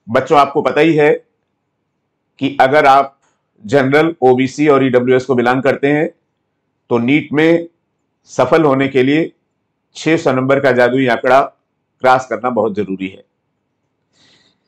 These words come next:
ये बात ठीक है कि कुछ सीटें ज्यादा होंगी इस बार और प्राइवेट कॉलेज की भी सीटें कुछ गवर्नमेंट की फीस पे भरी जाएंगी,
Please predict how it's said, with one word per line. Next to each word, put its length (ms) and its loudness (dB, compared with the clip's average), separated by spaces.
ये 80 2
बात 260 2
ठीक 240 -4
है 80 0
कि 80 -4
कुछ 260 -4
सीटें 460 0
ज्यादा 280 2
होंगी 300 0
इस 120 -4
बार 280 0
और 180 0
प्राइवेट 380 0
कॉलेज 380 0
की 100 -2
भी 140 -2
सीटें 360 -4
कुछ 220 -4
गवर्नमेंट 420 0
की 80 -6
फीस 220 -6
पे 100 -2
भरी 220 0
जाएंगी, 380 0